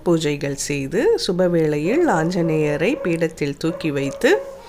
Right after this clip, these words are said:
பெரிய கொக்கு கொண்டு வந்த-, வந்தனர். மற்ற காரியங்கள் எல்லாம் முடிந்ததும் ஆஞ்சநேயரை தூக்கி கொண்டு போனார்கள். அவர்கள் மிகவும் ஆச்சரியப்படும் வகையில்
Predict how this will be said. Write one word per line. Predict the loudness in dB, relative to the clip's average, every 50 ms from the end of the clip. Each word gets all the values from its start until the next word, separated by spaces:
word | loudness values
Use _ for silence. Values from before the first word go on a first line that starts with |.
| -20 -20 -20 -20 -20 -20 -20 -14 -12 -12 -12 -12 -16 -20 -20 -20 -20 -20 _ -20 -20 -20 -20 _ 2
பெரிய | 4 4 4 6 4 2 2
கொக்கு | 2 0 -4 -2 0 0 0 2
கொண்டு | 2 0 0 0 0 0 0 2
வந்த-, | 0 -2 0 -2 -4 -4 -4 -10 -12 -6
வந்தனர். | -2 -2 0 0 0 -2 -2 -6 -8 -12 -12 -18 -20 -20 -18 -14 -12 -12 -12 -12 -14 -12 -10 -10 -10 -10 -12 -16 -18 -20 -20 -20 -20 -20 _ _
மற்ற | -20 -20 -14 -12 -12 -8
காரியங்கள் | -4 -4 -2 -2 0 0 0 0 0 0 2 2
எல்லாம் | 2 2 2 2 0 0 2
முடிந்ததும் | 2 2 2 0 0 0 0 0 0 2 0 -2 0 0 0
ஆஞ்சநேயரை | 0 0 0 0 -2 0 0 2 2 2 2 2 0 -2 -2
தூக்கி | -4 -6 -6 -4 -10
கொண்டு | -10 -4 -4 -4 -2 -2 -4 -2
போனார்கள். | -2 -2 -2 0 -2 -4 -4 -6 -8 -10 -14 -14 -20 -20 _ -12
அவர்கள் | -8 -6 -6 -4 -2 0 0 0
மிகவும் | 0 -2 0 2 4 4 4 4 2
ஆச்சரியப்படும் | 0 0 -2 -2 -2 -2 -2 0 0 0 0 0 0 -2
வகையில் | -4 -4 -2 -2 0 0 2 2 2 2 2 2 0 0 -2